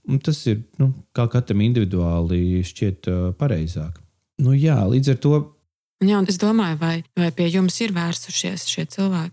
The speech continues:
Speaker 2: kas re ko atgriezās, varbūt sākotnēji citu iemeslu pēc, bet šis laiks ir bijis tāds pārdomu brīdis, un kad viņi saprot, ka, nu nē,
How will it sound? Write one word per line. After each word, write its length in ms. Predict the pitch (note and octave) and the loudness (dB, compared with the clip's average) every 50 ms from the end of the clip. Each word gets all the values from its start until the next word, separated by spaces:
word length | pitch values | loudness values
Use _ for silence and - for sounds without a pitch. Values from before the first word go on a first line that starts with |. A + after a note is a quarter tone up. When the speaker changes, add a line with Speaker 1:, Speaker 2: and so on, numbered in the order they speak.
| - | -12
Speaker 2:
kas 160 | _ - F3+ - - | _ -16 -14 -12 -10
re 80 | E3+ | -10
ko 120 | - - F3 | -8 -4 -4
atgriezās, 600 | F3+ F3+ F3+ F3 E3+ E3 E3 - E3 E3 E3 - | -4 -4 -4 -4 -4 -4 -4 -4 -6 -6 -6 -6
varbūt 340 | F3+ F3 E3 E3 E3+ D#3+ - - - _ _ | -6 -6 -2 -2 -2 -4 -4 -8 -16 _ _
sākotnēji 680 | _ - G3 F3+ F3+ - F3 E3+ E3+ - F3 E3 E3 | _ -6 -4 -4 -4 -4 -6 -6 -4 -4 -4 -4 -4
citu 320 | D#3 - A#3 A#3+ - - G#3 | -4 -4 -4 -4 -2 0 0
iemeslu 400 | G3+ G#3+ G#3+ G3+ F#3 - - E3+ | 2 4 2 2 2 0 -2 -6
pēc, 400 | - - G3+ G3 F#3+ F3+ - - - | -4 -4 -2 -2 -2 -4 -6 -8 -10
bet 180 | _ - E3 E3 | _ -4 -4 -2
šis 220 | - - F3 - | -2 -2 -4 -2
laiks 320 | - F#3 F3 F3+ G3 - - | -2 -2 -2 -2 -2 -4 -4
ir 100 | F3+ E3+ | -4 -4
bijis 260 | E3 F3+ F3+ F3+ - | -2 -2 -2 -2 -2
tāds 180 | - D#3+ D#3 - | -4 -6 -8 -4
pārdomu 480 | - F#3 F#3 G#3+ G#3+ G3 F3+ F3 E3 E3+ | -4 -4 -2 0 0 0 0 0 0 0
brīdis, 380 | E3 F3+ F#3+ F#3 F3+ E3 D#3+ - | 0 0 0 0 0 -2 -2 -2
un 100 | - E3 E3 | -4 -4 -2
kad 160 | - E3+ D#3+ | -4 -4 -2
viņi 160 | E3+ E3+ E3 | -2 -2 -2
saprot, 400 | - F#3 F#3 - - E3+ E3 - | -4 -6 -8 -6 -8 -8 -8 -6
ka, 80 | - E3 D#3 - _ _ | -8 -10 -10 -10 _ _
nu 100 | - F3+ | 0 2
nē, 220 | F3+ F3+ F3 D#3+ | 2 2 2 0